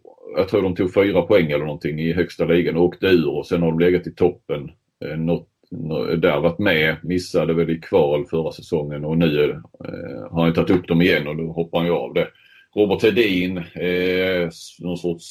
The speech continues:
sportchef där, parallellt då med att han är förbundskapten i U S A.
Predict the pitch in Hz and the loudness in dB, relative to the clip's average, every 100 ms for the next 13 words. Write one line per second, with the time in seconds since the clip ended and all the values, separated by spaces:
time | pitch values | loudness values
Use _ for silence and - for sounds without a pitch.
0 | - - - 101 98 - 82 73 - 73 | -20 -18 -6 -4 -2 0 0 0 -4 -6
1 | - _ _ _ _ _ _ - 87 90 | -6 _ _ _ _ _ _ 0 2 4
2 | 87 - 90 76 - 78 78 80 82 - | 2 2 -2 -2 -6 -8 -6 -6 -6 -6
3 | - 82 69 - 82 | -12 -10 -10 -2 -2